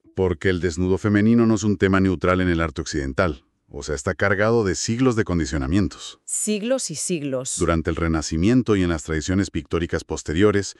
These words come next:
Speaker 1: el cuerpo se utilizó a menudo como una herramienta filosófica
Speaker 2: Ujú.
Speaker 1: para representar la armonía divina,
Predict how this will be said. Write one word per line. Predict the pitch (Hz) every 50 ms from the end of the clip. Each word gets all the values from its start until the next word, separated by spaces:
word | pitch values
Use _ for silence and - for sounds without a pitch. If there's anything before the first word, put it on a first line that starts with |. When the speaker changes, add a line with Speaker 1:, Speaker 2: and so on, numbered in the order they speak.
| _ _ _ _ -
Speaker 1:
el | 76 76 73
cuerpo | - 101 104 107 131 120
se | 123
utilizó | 123 107 117 110 107 - - 113
a | 110
menudo | 110 107 113 117 120 123 120
como | 101 - 95 98 104
una | 110 123
herramienta | 123 117 110 107 107 110 104 110
filosófica | 95 - 85 76 69 - - 123 - - 71 - - - _ _ _ -
Speaker 2:
Ujú. | - 185 165 160 165 180 233 285
Speaker 1:
para | - 85 78 76
representar | 64 69 76 - 71 67 - 73 71 67 - 90 85
la | 90
armonía | 87 78 78 80 80 82 82 76
divina, | 65 65 65 76 98 107 101 95 92 90 90 82